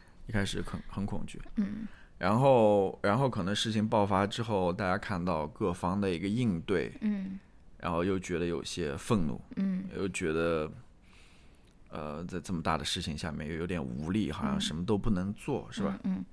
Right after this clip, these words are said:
Speaker 1: 然后，呃，还有恐惧，就是恐惧，害怕自己被受，被感染嘛。
Speaker 2: 嗯。
Speaker 1: 然后慢慢的可能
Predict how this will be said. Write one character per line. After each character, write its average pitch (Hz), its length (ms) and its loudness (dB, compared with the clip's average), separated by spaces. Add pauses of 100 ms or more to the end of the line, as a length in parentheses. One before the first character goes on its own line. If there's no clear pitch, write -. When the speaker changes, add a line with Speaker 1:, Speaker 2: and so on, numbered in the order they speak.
(280)
Speaker 1:
然 85 220 -4
后， 90 520 0 (220)
呃， 73 500 -4 (1040)
还 - 180 0
有 160 80 6
恐 - 220 -2
惧， 107 140 0
就 95 100 0
是 85 100 -4
恐 67 220 -6
惧， 80 180 -6 (280)
害 107 200 0
怕 85 220 4
自 - 160 -6
己 82 80 -2
被 62 260 -2
受， - 220 -2 (140)
被 104 100 0
感 78 260 0
染 208 200 -2
嘛。 - 140 -12
Speaker 2:
嗯。 185 340 -2 (640)
Speaker 1:
然 110 100 0
后 123 80 4
慢 151 180 6
慢 131 220 4
的 123 100 2
可 98 220 -2
能 78 480 -4